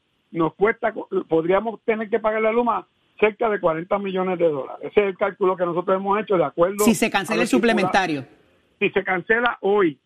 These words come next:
Speaker 1: pero si vence el treinta de noviembre y no se le renueva, no hay que pagarle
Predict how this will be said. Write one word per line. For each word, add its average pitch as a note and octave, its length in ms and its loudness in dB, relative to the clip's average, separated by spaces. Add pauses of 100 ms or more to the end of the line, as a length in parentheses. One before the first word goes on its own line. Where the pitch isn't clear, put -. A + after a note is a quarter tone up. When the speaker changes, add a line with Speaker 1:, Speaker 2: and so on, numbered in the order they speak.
(300)
Speaker 1:
pero F#3 400 2
si F3+ 320 4 (140)
vence A3 420 0
el G#3 120 -4
treinta A3+ 300 -2
de A#3 40 0
noviembre A3+ 420 0
y A3 40 -2
no A3 80 -4
se A3 100 2
le A3 80 -4
renueva, A#3 380 0
no G#3+ 60 -4
hay G#3 60 2
que A3 120 2
pagarle A3+ 560 -2